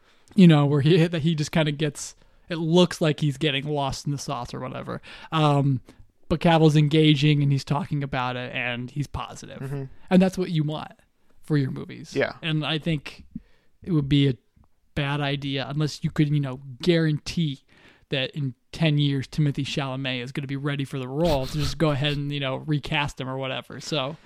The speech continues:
Speaker 1: you know, um, yeah, I do think it's a mistake if they, it's a, W B needs to figure it out.
Speaker 2: Mm-hmm.
Speaker 1: I'm sure Garcia will figure it out, um,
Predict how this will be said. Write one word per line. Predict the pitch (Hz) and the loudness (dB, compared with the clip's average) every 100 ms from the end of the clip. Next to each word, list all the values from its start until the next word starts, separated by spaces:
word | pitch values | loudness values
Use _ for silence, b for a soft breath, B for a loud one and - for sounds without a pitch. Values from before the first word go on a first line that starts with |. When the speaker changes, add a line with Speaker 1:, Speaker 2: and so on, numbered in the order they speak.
| b b b b | b b b b
Speaker 1:
you | 202 | 0
know, | 135 127 - b b b | 0 -4 -10 b b b
um, | 143 143 139 139 127 - _ | -4 -2 0 -2 -2 -8 _
yeah, | 170 131 | -8 -4
I | |
do | 143 135 | -2 -2
think | 131 135 | -2 -6
it's | 139 | -12
a | |
mistake | 135 - 110 - | -14 -14 -14 -16
if | 139 | -16
they, | - 127 - _ _ _ _ | -16 -18 -20 _ _ _ _
it's | 170 | -2
a, | 165 135 b b - | 0 -2 b b 2
W | 190 185 | 4 4
B | 170 175 | 4 4
needs | 156 151 - | 6 4 2
to | 139 | -2
figure | 147 131 131 | 0 -2 -2
it | 131 | -2
out. | 127 131 - - - 143 | 0 -2 -6 -20 -16 -8
Speaker 2:
Mm-hmm. | 147 147 147 | -6 -6 -8
Speaker 1:
I'm | - 147 | -2 0
sure | - 135 | 2 2
Garcia | 147 131 143 131 | 0 -2 -4 -4
will | 135 131 | -4 -4
figure | 143 135 135 | -6 -6 -4
it | 131 | -2
out, | 131 131 - _ _ b b b | -2 -4 -10 _ _ b b b
um, | 123 123 113 113 131 | -8 -6 -8 -10 -12